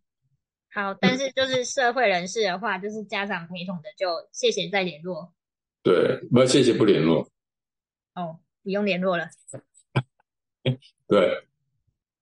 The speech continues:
Speaker 2: 好，再来第三个。第三个案例呢，这个，这个也是让我长了一点，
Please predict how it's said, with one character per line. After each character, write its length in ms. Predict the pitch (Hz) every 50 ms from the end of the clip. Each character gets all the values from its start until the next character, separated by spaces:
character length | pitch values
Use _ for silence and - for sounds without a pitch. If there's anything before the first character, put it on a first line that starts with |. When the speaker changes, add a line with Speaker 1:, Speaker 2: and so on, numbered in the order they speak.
| _ _ _ _ _ _ _ _
Speaker 2:
好， 360 | - - 123 143 156 - - -
再 140 | - 143 135
来 300 | 120 117 113 113 113 -
第 80 | 135
三 320 | 127 - 135 120 120 120 117
个。 260 | 110 - - - - _ _ _ _ _
第 80 | 180
三 300 | 156 143 - 165 170 175
个 120 | 151 - 147
案 220 | 160 151 143 143
例 220 | 151 143 131 123
呢， 200 | 117 113 110 107
这 120 | 107 151 147
个， 440 | 135 120 113 107 104 101 95 - - - _ _ _ _
这 100 | - 185
个 80 | 151 117
也 80 | 98
是 160 | 95 - 139 135
让 180 | 127 120 107
我 80 | 104 104 101
长 200 | - 87 87 85
了 80 | 87
一 40 | 101
点， 180 | 110 98 82